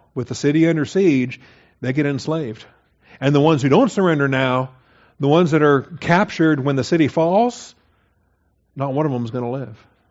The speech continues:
Every single one is gonna be put to the sword. The only exception I'm aware of is, is Zedekiah himself personally has his eyes gouged out and he's taken off to Babylon to die in Babylon.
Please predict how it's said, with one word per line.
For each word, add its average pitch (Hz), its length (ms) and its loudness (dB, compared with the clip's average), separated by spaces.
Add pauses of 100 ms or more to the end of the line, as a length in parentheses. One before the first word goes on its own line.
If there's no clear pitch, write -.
(340)
Every 131 280 -6
single 135 280 -6
one 135 160 -2
is 113 100 -12
gonna 120 100 -8
be 113 40 -8
put 120 220 -10
to 110 60 -12
the 113 80 -14
sword. - 360 -16 (520)
The 127 60 -4
only 131 160 0
exception 135 340 -2
I'm 143 140 -2
aware 120 260 -2
of 120 220 -4
is, 117 280 -4
is 117 180 -8
Zedekiah 123 440 -2
himself 117 460 -4
personally 120 540 -6 (420)
has 131 180 -2
his 117 160 -4
eyes 131 260 0
gouged 117 380 -4
out 117 160 -4
and 113 80 -12
he's 117 180 -8
taken 123 360 -8
off 117 180 -8
to 113 80 -10
Babylon 113 420 -6
to 123 80 -14
die 110 220 -10
in 107 60 -14
Babylon. 113 420 -16